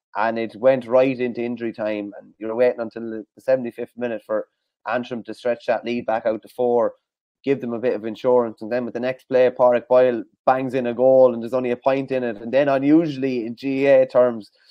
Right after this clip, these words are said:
Sean Stack blew, blew the whistle there and then. The time was up,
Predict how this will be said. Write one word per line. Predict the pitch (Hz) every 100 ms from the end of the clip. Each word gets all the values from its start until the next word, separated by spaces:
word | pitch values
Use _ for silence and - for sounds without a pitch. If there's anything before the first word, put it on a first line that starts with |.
| _
Sean | - 135 131
Stack | 151 139 -
blew, | 135 135
blew | 117 143
the | 123
whistle | 127 139 127 113 - -
there | 135 131
and | 127
then. | 135 135
The | 120
time | - 160 147
was | 135 143 131
up, | 147 143